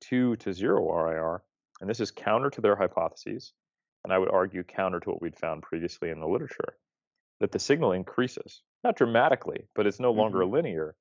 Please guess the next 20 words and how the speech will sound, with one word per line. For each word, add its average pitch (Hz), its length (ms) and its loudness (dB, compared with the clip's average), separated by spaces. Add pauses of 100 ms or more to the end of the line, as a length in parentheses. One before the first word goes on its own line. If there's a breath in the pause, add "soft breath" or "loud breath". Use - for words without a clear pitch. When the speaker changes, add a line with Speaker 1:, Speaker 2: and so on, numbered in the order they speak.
(400)
Speaker 1:
such - 320 0
that 95 180 2 (240)
going 107 240 2
from 92 220 -10
two 120 320 -4
to 110 140 -2
one 101 300 0
to 85 160 -6
zero, 92 460 -2 (420)
each - 160 -8
one 95 140 0
of 78 60 -2
those 82 180 0
steps - 340 0
seems 85 200 -10
to - 100 -18
make 80 320 -6 (360)
that 107 220 6
individual 95 520 -2
set 80 320 -4